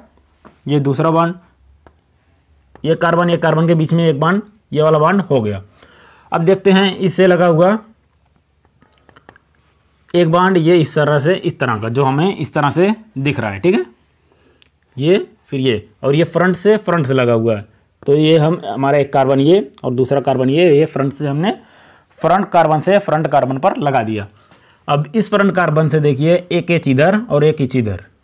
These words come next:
एक एच इधर है और एक एच नीचे की साइड है।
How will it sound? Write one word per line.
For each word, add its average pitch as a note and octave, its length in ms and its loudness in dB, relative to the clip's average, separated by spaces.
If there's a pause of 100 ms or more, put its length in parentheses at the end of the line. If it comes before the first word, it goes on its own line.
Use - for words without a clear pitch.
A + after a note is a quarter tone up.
(340)
एक D3+ 220 -2
एच G#3 340 0
इधर C#3+ 320 2
है F#3+ 180 2 (300)
और C3+ 140 0
एक D3+ 180 0
एच G#3+ 400 -2
नीचे B2+ 280 0
की A2+ 80 -6
साइड G2+ 260 -4
है। G2 120 -8